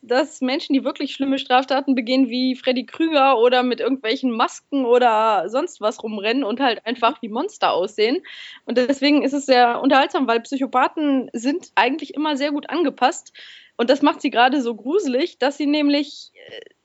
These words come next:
in der Normalität verschwinden, wie Chamäleone.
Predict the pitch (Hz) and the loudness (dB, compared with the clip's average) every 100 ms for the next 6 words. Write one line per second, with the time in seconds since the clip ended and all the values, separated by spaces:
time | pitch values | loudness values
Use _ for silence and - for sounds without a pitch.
0 | _ _ 269 330 381 320 302 302 277 277 | _ _ 2 4 4 4 2 2 2 -2
1 | - 359 - 285 - 226 285 269 214 214 | -4 -6 -4 -6 -4 -2 0 0 -6 -8
2 | - 254 262 262 190 160 170 151 | -2 0 2 0 0 -2 -4 -12